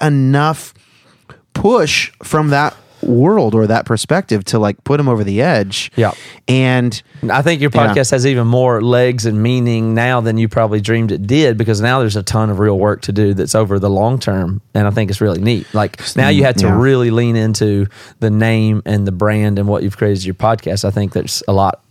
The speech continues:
Speaker 2: to do
Speaker 1: Well, there's a
Speaker 2: that you
Speaker 1: challenge
Speaker 2: didn't
Speaker 1: there.
Speaker 2: anticipate when
Speaker 1: Yeah,
Speaker 2: you
Speaker 1: it's
Speaker 2: started.
Speaker 1: true.
Speaker 2: So I th-, I'm excited
Speaker 1: Yeah.
Speaker 2: about that.
Speaker 1: Well,
Speaker 2: I
Speaker 1: so
Speaker 2: love
Speaker 1: am
Speaker 2: the
Speaker 1: I.
Speaker 2: title and the name and the impetus behind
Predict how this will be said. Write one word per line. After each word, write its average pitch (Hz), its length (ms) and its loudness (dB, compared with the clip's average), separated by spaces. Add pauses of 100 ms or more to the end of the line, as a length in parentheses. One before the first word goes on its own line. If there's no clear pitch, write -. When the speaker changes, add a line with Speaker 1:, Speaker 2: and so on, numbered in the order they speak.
(140)
Speaker 2:
to 107 120 -2
do 101 420 2 (100)
Speaker 1:
Well, 123 120 2
there's 143 180 2
a 143 40 4
Speaker 2:
that 143 120 2
you 175 60 4
Speaker 1:
challenge 185 260 4
Speaker 2:
didn't 123 140 2
Speaker 1:
there. - 20 2
Speaker 2:
anticipate 107 560 2
when 110 100 0
Speaker 1:
Yeah, 151 80 4
Speaker 2:
you 196 60 4
Speaker 1:
it's 147 60 0
Speaker 2:
started. 127 260 2
Speaker 1:
true. 104 100 2
Speaker 2:
So 107 180 0
I 113 80 4
th-, 123 160 0
I'm 135 140 0
excited 131 380 0
Speaker 1:
Yeah. 95 60 -4
Speaker 2:
about 92 260 -2
that. 101 260 0
Speaker 1:
Well, 156 320 2
Speaker 2:
I - 40 2
Speaker 1:
so - 80 0 (100)
Speaker 2:
love 269 60 4
Speaker 1:
am 180 40 2
Speaker 2:
the 180 60 4
Speaker 1:
I. 208 120 2
Speaker 2:
title 127 320 2
and 110 80 -2
the 107 60 -2
name 120 380 0
and 110 120 0
the 98 120 -2 (280)
impetus 117 440 0
behind 107 520 -2